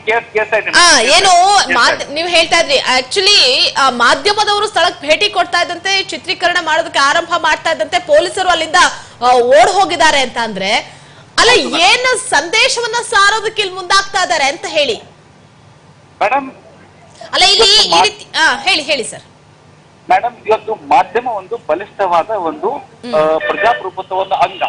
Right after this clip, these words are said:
Speaker 1: ಒಂದು ಪಿಲ್ಲರ್ ಅಂತ ಹೇಳ್ತೀವಿ ಮೇಡಮ್.
Speaker 2: ಹ್ಮ್, ಹ್ಮ್, ಹ್ಮ್, ಹ್ಮ್.
Speaker 1: ಇವತ್ತು ಅದು ಸಾಬೀತಾಗಿದೆ.
Speaker 2: ಹ್ಮ್.
Speaker 1: ಮಾಧ್ಯಮದವರು ಬಂದ ತಕ್ಷಣ
Speaker 2: ಹ್ಮ್.
Speaker 1: ಅಲ್ಲಿ ಬಂದಂತ,
Speaker 2: ಹ್ಮ್.
Speaker 1: ಆ, ಪೊಲೀಸರು ಅಲ್ಲಿಂದ ಜಡ ಕಿತ್ತಿದ್ದಾರೆ ಅಂತಂದ್ರೆ,
Speaker 2: ಹ್ಮ್, ಹ್ಮ್.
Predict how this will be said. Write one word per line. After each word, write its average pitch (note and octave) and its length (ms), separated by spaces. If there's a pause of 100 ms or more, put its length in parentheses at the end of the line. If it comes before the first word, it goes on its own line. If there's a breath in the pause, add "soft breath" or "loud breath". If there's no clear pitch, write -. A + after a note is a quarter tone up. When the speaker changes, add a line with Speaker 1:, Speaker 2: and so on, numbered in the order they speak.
(160)
Speaker 1:
ಒಂದು G3 200
ಪಿಲ್ಲರ್ G#3+ 420
ಅಂತ F#3 140
ಹೇಳ್ತೀವಿ D#3 420
ಮೇಡಮ್. G#2+ 240
Speaker 2:
ಹ್ಮ್, G#3 120
ಹ್ಮ್, A3 420
ಹ್ಮ್, - 0
ಹ್ಮ್. F#3 300
Speaker 1:
ಇವತ್ತು G3 300
ಅದು F3+ 240
ಸಾಬೀತಾಗಿದೆ. - 680 (100)
Speaker 2:
ಹ್ಮ್. G#3 360
Speaker 1:
ಮಾಧ್ಯಮದವರು F#3+ 680
ಬಂದ D#3+ 300
ತಕ್ಷಣ C#3+ 520
Speaker 2:
ಹ್ಮ್. - 440
Speaker 1:
ಅಲ್ಲಿ D3+ 300
ಬಂದಂತ, E3+ 500
Speaker 2:
ಹ್ಮ್. F#3 760
Speaker 1:
ಆ, C3 160
ಪೊಲೀಸರು E3 720
ಅಲ್ಲಿಂದ D3+ 320
ಜಡ B2 120
ಕಿತ್ತಿದ್ದಾರೆ C3 500
ಅಂತಂದ್ರೆ, G#2+ 500
Speaker 2:
ಹ್ಮ್, A#3 360
ಹ್ಮ್. G3 180